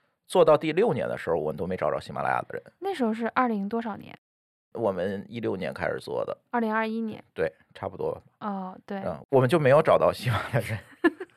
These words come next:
Speaker 2: <laughs>
Speaker 1: 然后后来就出现了说
Speaker 2: 其实你们应该算比较头部了吧，至少在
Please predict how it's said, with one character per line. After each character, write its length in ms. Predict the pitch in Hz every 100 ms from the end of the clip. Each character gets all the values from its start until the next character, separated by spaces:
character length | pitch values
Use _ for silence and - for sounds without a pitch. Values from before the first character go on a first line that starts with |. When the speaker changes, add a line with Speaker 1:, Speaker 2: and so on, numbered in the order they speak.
| _ _ -
Speaker 2:
<laughs> 520 | - 269 233 180 -
Speaker 1:
然 140 | 131
后 80 | 196
后 260 | - 220 143
来 300 | 87 87 117
就 160 | 139
出 220 | 120 - 120
现 120 | -
了 100 | -
说 100 | -
Speaker 2:
其 60 | 247
实 40 |
你 60 | 202
们 60 |
应 40 | 381
该 140 | 440
算 220 | 480 440
比 80 | 220
较 120 | 208
头 260 | - - 196
部 180 | 185 269
了 120 | 233
吧， 240 | - 190 214
至 120 | 294
少 120 | 285
在 300 | 220 240 202